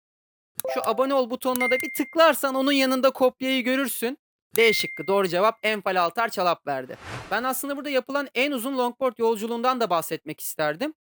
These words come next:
Yani İsviçre'den Çin'e kadar biri longboardla yolculuk yapmış ama bir dünya rekoru olsa da yelken, bisiklet ve longboard'u karıştırmış ama içinde longboard da olduğu için aslında burada longboardla yapılan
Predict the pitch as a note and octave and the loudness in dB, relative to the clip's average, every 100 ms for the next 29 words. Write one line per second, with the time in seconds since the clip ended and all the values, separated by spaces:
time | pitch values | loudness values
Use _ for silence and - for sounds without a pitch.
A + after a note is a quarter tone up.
0 | _ F3+ G#3 G#3 - G3 - - C#4+ - | _ -2 0 -2 -6 -8 -8 -6 -8 -2
1 | A3+ F#3+ C4 E4+ - _ _ _ _ - | 0 2 2 0 -8 _ _ _ _ -4
2 | A3+ B3+ D4 A3 G#3 C#4 A#3 C4 C4+ C4 | 0 2 0 0 2 0 -2 -2 0 0
3 | - A#3+ - B3+ B3 A3+ B3+ A#3 G3 - | 0 -2 -2 -2 -2 0 -4 0 -2 -2
4 | - C4+ D4+ E3 A#3 A#3 G3 A3 C4 C4+ | -4 -2 0 -2 -4 -6 -4 0 2 2
5 | - G3+ G3 G3+ - A3 G#3+ D4+ - _ | 2 0 2 0 0 -2 0 -2 -6 _
6 | _ E3 B3+ C4 G#3 A#3+ D4 A#3 G#3 A#3 | _ 0 2 2 0 -4 -4 -4 -6 -6
7 | C#4 - A#3+ A#3+ B3+ - G3+ E3 D#3 D#3 | -8 -4 2 4 2 2 -2 -2 -6 -6
8 | D3 - D#3+ C#4 D4+ - G#3+ G#3+ - A3 | -8 -8 -6 -6 -8 -6 -4 -4 -6 -4
9 | G#3+ A3 G3+ F3 - G#3+ A3 F#3+ E3+ D#3 | -2 -2 -2 -6 -2 0 2 2 -2 -2
10 | C#4 - _ - A3+ - F3+ F#3 G#3+ F#3+ | -6 -6 _ -2 0 0 -4 -2 0 0
11 | B3 - _ G#3+ A#3 - F#3 - F#3+ F3+ | -2 -6 _ 0 0 -2 -4 -2 -2 0
12 | F#3+ A3 | 0 0